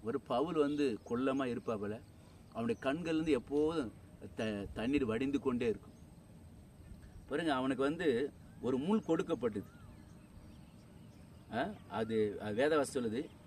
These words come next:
"என்னை உயர்த்தாதபடிக்கு அது என்னை குட்டும், அது சாத்தானுடைய தூதனாய் இருக்கிறது" என்று சொல்றவள. அப்போ, "அது என்னை விட்டு நீங்கும்படி நான் மூன்று தரம் கர்த்தரிடத்தில் வேண்டிக் கொண்டேன்னு" சொல்றாரு. ஆனா கர்த்தர் சொல்றாரு, "என் கிருபை உனக்கு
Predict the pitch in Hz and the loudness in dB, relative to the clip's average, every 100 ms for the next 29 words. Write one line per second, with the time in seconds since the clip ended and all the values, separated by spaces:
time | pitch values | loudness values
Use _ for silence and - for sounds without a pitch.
0 | - - - - 208 123 127 170 - 190 | -18 -18 -18 -8 -4 4 8 8 8 0
1 | 180 185 175 139 139 - 113 98 110 110 | 2 2 2 4 2 0 -2 -2 0 2
2 | 107 101 - 143 - 139 110 90 - - | 2 0 -2 -2 2 2 2 -6 -14 -14
3 | - 226 - - 156 - 202 185 165 143 | -2 -2 0 2 2 2 2 2 0 -2
4 | 160 170 156 151 131 131 131 117 113 110 | -4 -2 2 2 4 2 0 0 2 0
5 | 101 104 98 92 90 - - - - - | -2 -4 -4 -8 -12 -16 -20 -20 -20 -20
6 | - - - - 120 117 135 151 - - | -20 -20 -16 -4 0 2 0 -2 -12 -8
7 | 110 110 113 120 139 - 143 139 170 156 | -2 2 2 4 2 2 4 6 6 4
8 | 131 113 101 - - 104 104 117 175 214 | 4 0 -2 -8 -6 -2 0 2 4 6
9 | 202 190 185 156 143 - 143 131 110 139 | 6 4 2 2 0 0 -2 0 2 2
10 | 139 120 110 104 - 95 92 - - - | 2 0 0 -2 -4 -10 -12 -16 -20 -20
11 | - - - - 95 110 107 143 - 113 | -20 -20 -18 -14 -10 -8 -2 -2 0 0
12 | 107 101 104 - - - - 101 98 - | 2 0 -2 -6 -16 -14 -4 -4 -4 0
13 | 139 147 127 101 - - 101 101 107 | 4 4 4 0 -2 -8 -4 -4 -6